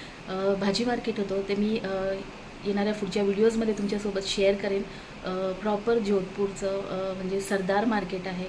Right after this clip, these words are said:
खूप जुनं मार्केट आहे ते. तर ते मी येणाऱ्या पुढच्या व्हिडिओजमध्ये शेअर करेन की ते मार्केट कसं आहे.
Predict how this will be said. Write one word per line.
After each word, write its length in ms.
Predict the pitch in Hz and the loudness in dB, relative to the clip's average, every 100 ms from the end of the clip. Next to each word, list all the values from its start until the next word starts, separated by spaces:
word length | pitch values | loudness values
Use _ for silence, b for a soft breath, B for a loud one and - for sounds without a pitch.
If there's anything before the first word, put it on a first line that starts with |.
| - | -4
खूप 100 | 196 | -6
जुनं 300 | 180 208 214 | -2 0 2
मार्केट 380 | 208 190 202 196 | 0 0 -2 -2
आहे 220 | 185 180 | -4 -4
ते. 320 | 190 - - B B - | -6 -8 -12 B B -10
तर 60 | 196 - | -4 2
ते 120 | 214 | 4
मी 100 | 220 | 4
येणाऱ्या 300 | 214 202 208 | 4 2 0
पुढच्या 280 | 208 202 233 | -2 0 0
व्हिडिओजमध्ये 460 | 220 208 202 202 | 4 2 2 0
शेअर 260 | 196 208 214 | 0 0 -2
करेन 260 | 208 196 196 | 0 -2 0
की 120 | 202 | 0
ते 80 | 202 | 0
मार्केट 420 | 196 180 202 196 | -2 0 -2 -2
कसं 260 | 196 202 | -4 -2
आहे. 260 | 220 196 | -2 -2